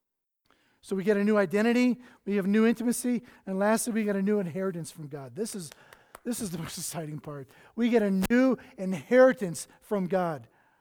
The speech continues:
You're no longer a slave because we're a son. Before we, before we become a child of God, you're a slave to sin. You're a slave to yourself. You're just like our dogs or our chickens.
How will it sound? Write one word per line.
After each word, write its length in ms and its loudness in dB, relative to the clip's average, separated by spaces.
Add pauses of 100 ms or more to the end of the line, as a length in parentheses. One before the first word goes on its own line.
(1300)
You're 100 2
no 220 10
longer 500 6
a 60 4
slave 600 0
because 320 -2
we're 80 -2
a 40 -6
son. 180 -2
Before 340 6
we, 180 0 (260)
before 220 0
we 60 2
become 280 0
a 60 2
child 280 2
of 60 -2
God, 200 2
you're 120 0
a 60 0
slave 380 0
to 100 -6
sin. 380 -2 (220)
You're 160 0
a 60 -2
slave 400 0
to 60 -8
yourself. 640 -4 (680)
You're 140 0
just 120 -2
like 180 0
our 120 2
dogs 480 4
or 80 0
our 100 -2
chickens. 560 0